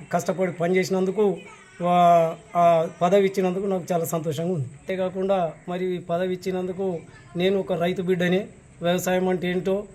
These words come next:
దాంట్లో ఉన్న కష్ట సుఖాలు అంటే ఏంటో మాకు తెలుసు కాబట్టి ఈ మార్కెట్ కమిటీ ఆవరణ, ఆ ఆధ్వర్యంలో ఉన్నటువంటి ఒక అందరూ రైతులకు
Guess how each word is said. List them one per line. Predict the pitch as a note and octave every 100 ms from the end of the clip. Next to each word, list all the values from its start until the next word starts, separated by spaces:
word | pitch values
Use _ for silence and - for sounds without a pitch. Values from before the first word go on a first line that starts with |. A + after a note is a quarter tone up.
| -
దాంట్లో | E3+ F3 F#3
ఉన్న | F#3
కష్ట | E3+ E3+ F#3
సుఖాలు | D#3+ F3+ F#3 F#3
అంటే | F3+ F3+
ఏంటో | F3 F3+
మాకు | F3 D#3
తెలుసు | C#3+ E3+ E3+
కాబట్టి | F3+ E3+ F3+ F3+ F#3+ E3 - - - -
ఈ | F3 F3+ E3+ E3 -
మార్కెట్ | F3 F3+ F3+ F#3
కమిటీ | - F#3 F3+ F#3+ F3 - - - -
ఆవరణ, | E3 F3+ F#3 F#3 F#3+
ఆ | F3+
ఆధ్వర్యంలో | E3 E3+ E3+ F#3+ F#3 F#3 F#3
ఉన్నటువంటి | F3 F3+ E3+ F3 E3+
ఒక | E3+ F3+
అందరూ | E3+ F3 F#3+ G3+ F#3
రైతులకు | F3+ F#3+ G3+ G3+ F#3+